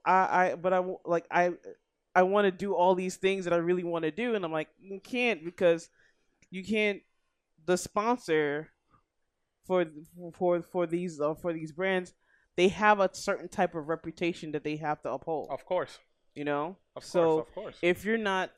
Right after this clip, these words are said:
Speaker 1: upholding those re-, um, those expectations, they can't take you.
Speaker 2: No.
Speaker 1: It's like,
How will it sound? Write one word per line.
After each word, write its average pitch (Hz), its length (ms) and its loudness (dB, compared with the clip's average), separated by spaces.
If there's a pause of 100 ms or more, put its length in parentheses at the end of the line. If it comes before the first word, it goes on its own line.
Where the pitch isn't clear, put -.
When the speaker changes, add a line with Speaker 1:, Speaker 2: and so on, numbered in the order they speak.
(140)
Speaker 1:
upholding 185 580 -2
those 170 440 2
re-, 160 220 -8
um, 147 440 -4 (640)
those 175 180 0
expectations, 156 960 -4 (460)
they - 100 2
can't 233 300 -2
take 277 240 -2
you. 107 260 -8 (260)
Speaker 2:
No. 220 160 -14
Speaker 1:
It's 208 180 2
like, 233 280 4